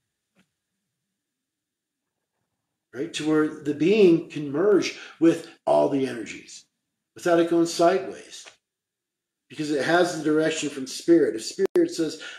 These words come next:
"I need you to put this energetic into your configuration for the time being," it's not gonna hurt you. But if you're like, "I'm gonna force this energetic in here to get what I want,"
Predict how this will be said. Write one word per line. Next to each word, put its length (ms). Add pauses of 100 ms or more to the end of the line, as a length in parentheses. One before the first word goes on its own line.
"I 60
need 200
you 100
to 80
put 320
this 420 (220)
energetic 680
into 300
your 120
configuration 800
for 280
the 80
time 360
being," 440 (840)
it's 280
not 200
gonna 100
hurt 280
you. 140 (840)
But 80
if 100
you're 100
like, 160
"I'm 140
gonna 160
force 540
this 240
energetic 520
in 120
here 120
to 80
get 220
what 100
I 120
want," 360